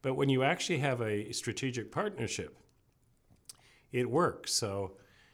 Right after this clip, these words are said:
sometimes it's just an impromptu, you say, "Every Monday I'll call you with these results, then we'll sell them, send them to you and, you know, have a look on Tuesday and let me know." When you do that,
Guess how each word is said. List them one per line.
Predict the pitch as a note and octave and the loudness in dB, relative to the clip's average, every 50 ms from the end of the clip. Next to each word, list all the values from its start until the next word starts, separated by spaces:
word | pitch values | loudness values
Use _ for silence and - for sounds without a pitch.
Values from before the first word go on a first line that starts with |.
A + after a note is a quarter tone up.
| _ _ | _ _
sometimes | - - G3 G#3 F3+ F3+ E3 C3 - | -10 -8 -6 -6 -4 -2 -2 -2 -2
it's | C3+ A#2+ - | -4 -2 -2
just | C#3 B2+ - - | -2 -2 -2 0
an | B2 | 0
impromptu, | A#2+ A#2 A2+ - B2+ B2 B2 B2 B2 - B2 | 0 0 0 0 0 0 0 -2 -2 -2 -2
you | A2+ A2 A2 | -2 0 -2
say, | - - A#2 A2 A2 G#2 - - - - - - - - _ _ | -2 -2 -2 -2 -2 -4 -6 -12 -20 -20 -20 -20 -20 -20 _ _
"Every | B2 B2 B2+ C3+ A#2 | 0 4 4 6 6
Monday | A#2+ A#2+ A#2 A2+ G#2+ | 6 4 4 4 4
I'll | G#2 G2+ G#2 | 4 2 0
call | - - C3 C3 B2+ B2 | 0 0 2 4 4 4
you | A2 G#2 G#2 | 4 2 0
with | G2+ - | 0 0
these | A#2+ A2 G#2+ G2 - | 0 -2 -2 -2 -2
results, | G#2 F#2+ G2 G#2+ F#2+ G#2+ B2 - - - - | -4 -2 -2 -2 -2 -2 -2 -4 -8 -8 -6
then | B2 G#2 | -4 -2
we'll | G#2 G2+ | -2 0
sell | F#2+ - C#3 B2+ A#2+ A2+ | 0 2 2 4 4 2
them, | G#2+ G#2 - - - | 0 -2 -4 -8 -12
send | - - - C3+ C3 | -10 -4 -2 0 0
them | A#2+ G2 F2+ | 0 0 -2
to | - - F#2+ | -4 -4 -4
you | F#2 G2 | -2 -2
and, | G2 G2 G#2 - | -4 -6 -6 -6
you | - | -6
know, | G#2 F#2+ G2 | -4 -4 -2
have | A2 A2+ A2 | -2 -2 -2
a | A2 | -2
look | G#2+ G#2 G#2+ | -2 -2 -4
on | G#2 F2+ | -6 -6
Tuesday | - - A2+ G2+ G2+ G#2 | -4 -4 -4 -4 -4 -4
and | F#2 G#2 | -6 -6
let | G2+ G2+ | -6 -4
me | G#2+ | -4
know." | A2+ C#3 C3+ F2+ - - - _ _ _ _ _ _ _ _ _ _ _ _ | -2 -2 -2 -4 -6 -12 -20 _ _ _ _ _ _ _ _ _ _ _ _
When | B2+ C3 D#3 | -4 -2 -2
you | C#3+ C3 | 0 -2
do | A#2+ A#2+ D#3 G#3 A3+ | 0 2 0 2 2
that, | D#3+ A2 F#2 F2 F2 F#2+ - | 0 -2 -2 -4 -6 -10 -14